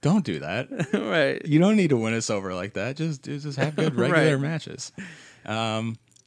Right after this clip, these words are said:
Speaker 1: but I'm glad he's okay. And I thought he had a good match against Cobb. Cobb tossed him around, gave him the Tour of the Islands, which is a really good finisher. I love Cobb's finisher.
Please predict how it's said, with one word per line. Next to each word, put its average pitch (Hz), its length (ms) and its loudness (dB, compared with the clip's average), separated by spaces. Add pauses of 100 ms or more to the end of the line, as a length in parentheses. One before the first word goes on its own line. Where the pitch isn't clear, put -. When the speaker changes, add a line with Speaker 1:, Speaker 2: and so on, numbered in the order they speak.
Speaker 1:
but 123 120 6
I'm 127 60 8
glad 135 180 12
he's 156 120 8
okay. 139 340 6 (460)
And 120 460 4
I 131 40 6
thought 143 140 8
he 143 60 12
had 143 80 10
a 139 40 8
good 135 120 10
match 131 200 6
against 127 240 4
Cobb. 117 380 4 (420)
Cobb 123 240 4
tossed 123 260 8
him 120 100 4
around, 110 420 2
gave 113 160 4
him 113 140 4
the 107 80 2
Tour 113 240 2
of 107 60 4
the 107 100 4
Islands, 104 540 0
which 101 280 -2
is 101 160 -4
a 98 100 0
really 127 360 10
good 110 180 -4
finisher. 101 420 -2
I 92 120 2
love 107 280 0
Cobb's 98 260 0
finisher. 82 460 -6